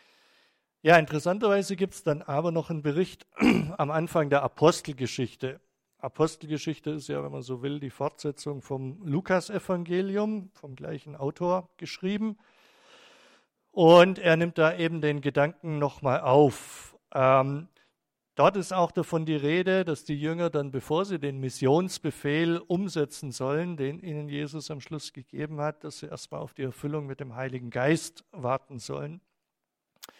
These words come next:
Und dann lesen wir <clears throat> in Apostelgeschichte eins ab Vers neun,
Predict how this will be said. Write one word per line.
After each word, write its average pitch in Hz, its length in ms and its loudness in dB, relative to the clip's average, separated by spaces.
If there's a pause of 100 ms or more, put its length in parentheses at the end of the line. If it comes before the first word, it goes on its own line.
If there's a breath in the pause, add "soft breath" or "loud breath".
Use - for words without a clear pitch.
(840 soft breath)
Und 139 160 0
dann 165 160 6
lesen 196 320 2
wir 196 260 4
<clears throat> - 40 -20
in 185 440 0
Apostelgeschichte 160 1000 -2
eins 190 520 -2
ab 185 180 -8
Vers 147 300 -4
neun, 156 500 0